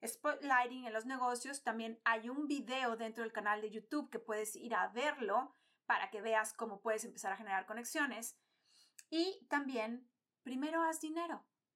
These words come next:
y olvídate de estar haciendo ads. Primero haz dinero. Y la forma de hacer dinero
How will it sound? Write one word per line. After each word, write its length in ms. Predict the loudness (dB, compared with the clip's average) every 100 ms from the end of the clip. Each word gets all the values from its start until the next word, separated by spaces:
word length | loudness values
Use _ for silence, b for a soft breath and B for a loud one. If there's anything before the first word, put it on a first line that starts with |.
| _
y 120 | -2
olvídate 480 | -2 -2 -6 -6 -6
de 80 | -6
estar 420 | -4 -2 -2 -2
haciendo 640 | -4 -4 -6 -10 -10 -12 -12 _
ads. 580 | -6 -6 -6 -6 -6 -8 _ _ _ _
Primero 560 | -12 -10 -8 -8 -10 -12 _
haz 160 | -12 -12
dinero. 300 | -14 -16 -18 _ _ _ _ _
Y 100 | 0
la 160 | 2 2
forma 500 | 2 2 4 4 2
de 80 | 2
hacer 360 | -2 -2 -4
dinero 480 | -4 -6 -4 -6 -8